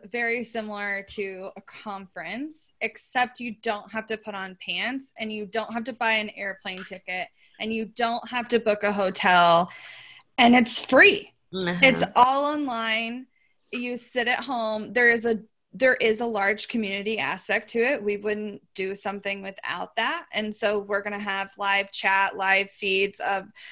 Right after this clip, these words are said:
Speaker 1: the sh-, the, the presenters. Um,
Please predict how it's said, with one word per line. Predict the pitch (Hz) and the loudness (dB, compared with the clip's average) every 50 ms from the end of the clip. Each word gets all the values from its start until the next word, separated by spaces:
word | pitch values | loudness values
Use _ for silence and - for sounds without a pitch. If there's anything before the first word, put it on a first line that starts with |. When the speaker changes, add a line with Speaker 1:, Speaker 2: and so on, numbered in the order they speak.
| - - - - _ | -18 -18 -20 -2 _
Speaker 1:
the | 254 269 | 2 4
sh-, | 247 - - - | 4 2 0 0
the, | - 233 214 196 196 196 190 185 - - _ _ | -2 -6 -6 -2 -2 -2 -2 -2 -6 -14 _ _
the | 208 208 - | -14 -6 -2
presenters. | 226 214 202 202 190 180 190 185 - 220 233 269 330 392 403 392 - - | -2 0 0 0 -4 -4 -4 -4 -2 0 2 2 2 2 0 0 -2 0
Um, | - 220 220 220 220 214 208 202 196 196 196 202 202 | 2 4 4 4 4 4 4 2 0 -2 -4 -6 -8